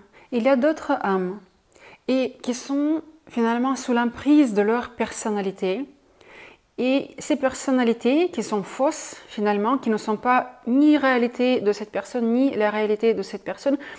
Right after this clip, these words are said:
vont communiquer. Bon, on peut dire que c'est la réalité de, des personnalités. Les personnalités sont bien réelles. Mais c'est pas l'âme qui communique avec l'âme, c'est la personnalité qui communique avec la personnalité.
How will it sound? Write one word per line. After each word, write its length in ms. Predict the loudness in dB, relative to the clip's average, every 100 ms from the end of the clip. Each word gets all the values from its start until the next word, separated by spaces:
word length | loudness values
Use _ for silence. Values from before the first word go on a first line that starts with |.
| -16 -2
vont 160 | 0
communiquer. 640 | 2 2 2 0 0 -2 -4 -12 -14 0
Bon, 160 | 2 4
on 60 |
peut 120 | 2 4
dire 160 | 2
que 40 | 2
c'est 140 | 4
la 140 | 4
réalité 420 | 4 2 4 4 4
de, 340 | 4 4 4
des 100 | 0
personnalités. 720 | -2 -6 -4 0 0 0 -4 -6 _ _ _ _ _ _ _ -2
Les 100 | 0
personnalités 540 | 0 -2 -4 0 -2
sont 140 | -2 -4
bien 160 | -4
réelles. 360 | -4 -4 -4 -6 -12 _ _ _ _ _ _ _ -20 -20 _ -20 -8 -2
Mais 520 | 2 2 2 0 -4 -16 -20 -20 -14
c'est 140 | -6
pas 180 | -2 0
l'âme 240 | 2 2 0
qui 120 | -2
communique 360 | -2 -2 -2
avec 240 | -2 -4 0
l'âme, 320 | 0 2 0
c'est 340 | 0 0 0 -4 _ -8
la 140 | 0 0
personnalité 640 | 0 -4 -2 -2 0 -2
qui 160 | -2 -4
communique 400 | -2 0 -2 -2
avec 180 | -4 -4
la 100 | -6
personnalité. 800 | -6 -6 -6 -4 -4 -4 -4